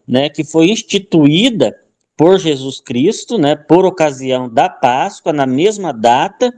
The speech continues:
né, é, pra que as pessoas entendam, né, qual que é o propósito bíblico desse assunto. Então, veja bem, nós sabemos que Deus faz uma aliança com Abraão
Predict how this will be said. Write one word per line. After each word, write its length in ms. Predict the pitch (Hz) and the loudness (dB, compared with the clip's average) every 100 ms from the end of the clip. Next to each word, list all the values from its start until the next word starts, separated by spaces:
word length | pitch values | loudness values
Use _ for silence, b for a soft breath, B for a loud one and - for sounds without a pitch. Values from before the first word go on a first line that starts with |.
| _ | _
né, 220 | 117 135 170 B B B B B | 0 0 -2 B B B B B
é, 840 | 135 135 135 135 135 127 123 117 - | 0 2 2 2 2 0 0 -4 -4
pra 180 | 151 160 | -2 -2
que 140 | 165 190 | -2 -4
as 80 | |
pessoas 440 | 190 190 - 190 185 | -2 -4 0 -2 -2
entendam, 720 | 226 - 170 220 277 175 104 - - | -8 -4 -2 -2 -4 -6 -8 -10 -8
né, 380 | - 135 165 180 B B _ | -2 0 0 -6 B B _
qual 240 | 156 196 | 2 2
que 220 | 214 202 175 | 0 0 0
é 100 | 180 | 0
o 80 | |
propósito 760 | 190 208 220 220 151 165 175 202 | -2 -2 -4 0 2 2 0 -8
bíblico 680 | 180 147 196 277 226 202 160 | -6 -2 2 2 0 -4 0
desse 320 | 135 135 139 | 2 2 0
assunto. 480 | 117 - 110 95 - _ B B B | -2 -4 -10 -10 -16 _ B B B
Então, 220 | 156 208 | -2 -2
veja 280 | 233 240 240 | 0 0 0
bem, 180 | 185 151 | -2 -4
nós 220 | 143 196 | -4 -6
sabemos 680 | - 226 143 135 175 202 165 | -4 -6 0 0 0 -4 -8
que 360 | - 127 104 - _ B B _ | -4 0 0 -2 _ B B _
Deus 400 | 110 135 185 170 | 0 2 2 -2
faz 320 | 160 156 160 | -2 -2 -2
uma 180 | 151 147 | -4 -4
aliança 640 | 127 117 110 139 170 165 | -4 -2 -4 -2 -6 -8
com 180 | 139 131 | -4 -2
Abraão 640 | 120 110 104 107 165 160 | 0 0 0 -2 -2 -2